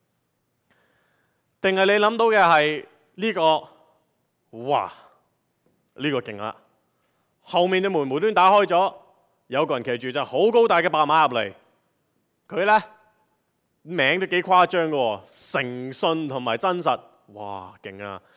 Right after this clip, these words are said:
隻眼呢，火焰咁樣啤住你，勁啊！跟住佢件衫好似浸過血咁嘅喎。哇，呢個真係有啲驚啦，係咪啊？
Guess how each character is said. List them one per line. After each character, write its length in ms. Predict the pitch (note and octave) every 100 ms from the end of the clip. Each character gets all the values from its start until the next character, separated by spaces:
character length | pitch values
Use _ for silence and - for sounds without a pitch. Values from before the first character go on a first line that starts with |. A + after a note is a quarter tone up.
| _ _ _
隻 100 | F3
眼 380 | C3 B2+ D3 F#3+
呢， 180 | G3 D3+ _ _ _ _ _ _ _ -
火 300 | G#2 A#2 F3
焰 240 | C#3+ C3+
咁 80 | B2+
樣 300 | C#3 D3+ C#3+ B2
啤 300 | E3+ C3+ A#2+
住 180 | G#2+ G2
你， 240 | F#2 G#2+ _ _ _ _ _ _ _ _
勁 260 | C#3 G2+ G#2
啊！ 80 | - _ _ _ _ _ _ _ _ _ _
跟 200 | D3+ D#3+
住 120 | C3+ A#2 A2+ - _ _ _ _ _ _ _ _ _ _ _ _
佢 140 | _ A#2+
件 180 | A2 F#2+
衫 540 | - - F3 D#3 D#3 D3
好 120 | C3
似 120 | A2
浸 400 | - G#2+ G#2+ A2
過 180 | G#2 G2+
血 160 | G#2+ A#2 A2 - -
咁 300 | F#2+ A#2 A#2+
嘅 20 |
喎。 540 | G#2 F#2+ F#2 E2+ E2 _ _ _ _
哇， 240 | G#2+ G2
呢 120 | A2
個 180 | A#2 G#2
真 120 | A2+
係 40 | G#2
有 60 |
啲 100 | G2+
驚 240 | G#2 G#2+ G2+
啦， 160 | F#2
係 40 | F2+
咪 100 | F2+
啊？ 160 | A2